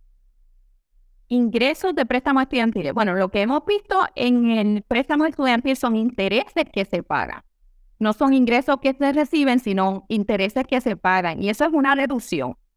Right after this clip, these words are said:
Pues siempre y cuando haya un ingreso, eso se puede deducir, es un beneficio. Entonces, eso es lo que hace que baja el ingreso que es contributable.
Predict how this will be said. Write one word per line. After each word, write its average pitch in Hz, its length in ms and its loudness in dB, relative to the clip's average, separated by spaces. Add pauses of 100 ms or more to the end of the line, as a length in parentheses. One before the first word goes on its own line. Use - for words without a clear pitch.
(120)
Pues 196 120 -6
siempre 214 300 0
y - 20 -10
cuando 285 400 0
haya 220 360 2
un 269 180 2
ingreso, 277 680 -2
eso 240 280 -2
se 226 180 -4
puede 190 340 2
deducir, 226 480 -2
es 170 80 -8
un 196 160 -4
beneficio. 240 680 -4 (260)
Entonces, 208 380 0
eso 202 240 -2
es 226 60 -2
lo 240 140 0
que 240 140 0
hace 208 480 -2
que 202 120 -2
baja 185 720 -4 (220)
el 185 160 -2
ingreso 185 440 0
que 190 180 -2
es 185 60 -2
contributable. 180 920 -2